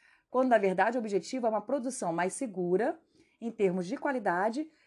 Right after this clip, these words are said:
segurança alimentar e promoção de saúde. Mas, de fato, o que que é a rotulagem, né? O que ela compreende? A rotulagem nutricional é toda a descrição com o objetivo de informar o consumidor sobre as propriedades nutricionais de um alimento.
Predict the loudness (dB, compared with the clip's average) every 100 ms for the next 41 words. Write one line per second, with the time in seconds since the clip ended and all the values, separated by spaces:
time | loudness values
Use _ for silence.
0 | _ -4 0 2 4 2 -2 -6 -6 0
1 | 2 2 -4 _ _ _ -2 2 4 4
2 | 2 0 -2 -2 0 -2 -4 -14 _ _
3 | _ -20 -20 -2 4 6 6 2 0 0
4 | -2 2 6 8 8 6 4 6 8 6
5 | 4 0 0 0 2 4 4 0 0 2
6 | 2 0 -4 -10 -14 _ _ _ -20 -10
7 | 0 4 4 6 6 4 2 0 0 2
8 | 4 4 4 6 6 4 0 0 -2 2
9 | 2 2 2 0 0 -2 -2 0 -2 0
10 | 0 2 2 2 -2 -2 -2 2 2 2
11 | -4 -20 -20 _ -4 0 0 0 -2 -2
12 | -2 2 2 4 4 2 -2 -4 -4 -2
13 | 0 2 2 2 2 0 -2 -4 -6 -10